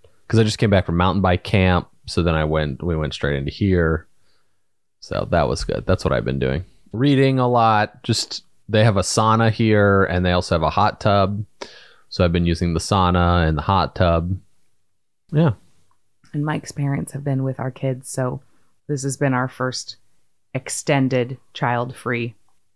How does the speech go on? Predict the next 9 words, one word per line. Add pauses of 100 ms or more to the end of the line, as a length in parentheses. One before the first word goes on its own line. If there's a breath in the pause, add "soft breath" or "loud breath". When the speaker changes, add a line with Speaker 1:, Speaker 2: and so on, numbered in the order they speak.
(480)
Speaker 2:
break (920)
since (440)
covid. (1300)
Speaker 1:
Yeah,
for
a
while.
Speaker 2:
Three
nights.